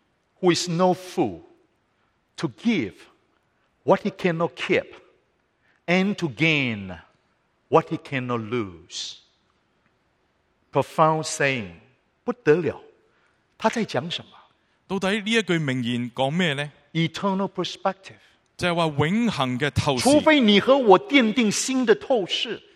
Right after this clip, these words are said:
Speaker 2: 除非你同埋我奠定呢個永恆嘅透視。
Speaker 1: 我們不可能做出這樣的一個選擇和決定。
Speaker 2: 我哋唔可以作出呢個噉嘅決定。
Speaker 1: 他知道他什-，他生命中什麼最為重要。
Speaker 2: 你知唔知生命裏邊咩最重要呢？
Speaker 1: 他看耶穌基督為重。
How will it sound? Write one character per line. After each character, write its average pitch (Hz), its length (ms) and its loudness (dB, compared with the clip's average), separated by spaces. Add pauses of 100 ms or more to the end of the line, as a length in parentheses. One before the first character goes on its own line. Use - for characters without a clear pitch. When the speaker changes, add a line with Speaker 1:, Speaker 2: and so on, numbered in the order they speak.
Speaker 2:
除 180 140 0
非 240 180 2
你 233 120 2
同 185 120 2
埋 160 140 2
我 190 140 2
奠 180 240 -2
定 180 200 -2
呢 226 120 0
個 180 120 -4
永 151 80 -4
恆 165 280 0
嘅 139 100 -4
透 123 220 0
視。 107 220 -8 (120)
Speaker 1:
我 196 140 10
們 254 140 4
不 339 160 6
可 - 220 2
能 208 140 0
做 311 220 8
出 277 160 0
這 294 220 2
樣 - 20 0
的 254 80 0
一 240 60 -2
個 233 80 6
選 139 420 0
擇 208 140 2
和 208 180 0
決 208 280 -4
定。 285 280 -6 (120)
Speaker 2:
我 214 120 -2
哋 220 80 2
唔 160 200 -2
可 170 280 2
以 220 200 2 (100)
作 214 160 4
出 240 160 0
呢 214 80 -2
個 170 180 0
噉 185 80 2
嘅 190 80 0
決 151 160 -2
定。 110 220 -4 (160)
Speaker 1:
他 143 140 0
知 180 200 -2
道 170 80 8
他 160 140 2
什-， - 240 -2 (240)
他 170 100 -4
生 175 200 -6
命 160 140 -4
中 156 160 -6
什 123 200 -6
麼 135 120 -6
最 156 180 -6
為 123 140 -8
重 131 260 -12
要。 - 240 -20 (200)
Speaker 2:
你 202 80 -8
知 247 120 -4
唔 214 60 -2
知 220 100 -2
生 240 180 0
命 165 180 0
裏 151 60 2
邊 151 240 0
咩 190 160 2
最 143 160 0
重 101 280 -2
要 104 140 -4
呢？ 104 120 -8 (300)
Speaker 1:
他 135 120 -2
看 147 280 -4
耶 135 120 0
穌 135 200 -10
基 135 160 -8
督 127 160 -6
為 113 180 -4
重。 131 180 -8